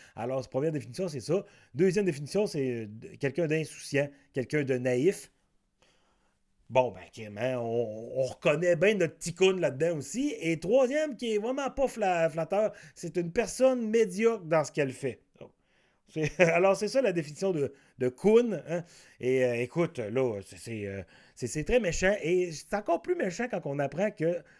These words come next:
Rosanna a dit, « Ah, c'est Lionel qui a commencé à l'appeler de même, puis on est rendu habitué. » Écoute, euh, Lionel, euh, gentleman comme il est, euh, j'ai quand même été surpris de voir que c'est, c'était lui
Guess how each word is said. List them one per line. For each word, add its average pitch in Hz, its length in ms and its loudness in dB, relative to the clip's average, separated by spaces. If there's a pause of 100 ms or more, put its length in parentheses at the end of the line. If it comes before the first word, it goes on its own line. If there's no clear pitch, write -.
Rosanna 170 380 2
a 202 40 2
dit, « 165 200 -6
Ah, 214 120 2
c'est 208 180 -2
Lionel 202 460 2
qui 175 60 -4
a 151 40 -2
commencé 147 360 -2
à 160 60 0
l'appeler 143 260 -2
de 135 60 -6
même, 170 300 -2
puis 143 240 -4 (220)
on 131 140 -2
est 151 100 0
rendu 139 380 0
habitué. » 113 480 -6 (320)
Écoute, 175 400 -2
euh, 117 160 -4
Lionel, 196 580 0
euh, 147 160 0
gentleman 226 720 0
comme 147 160 -2
il 143 160 2
est, 190 300 4
euh, 117 100 -4 (280)
j'ai 156 140 2
quand 240 140 4
même 294 140 2
été 254 180 -2
surpris 247 300 -4
de 196 60 -8
voir 185 240 6
que 143 120 -6
c'est, 131 180 -6
c'était 156 360 -4
lui 170 260 -6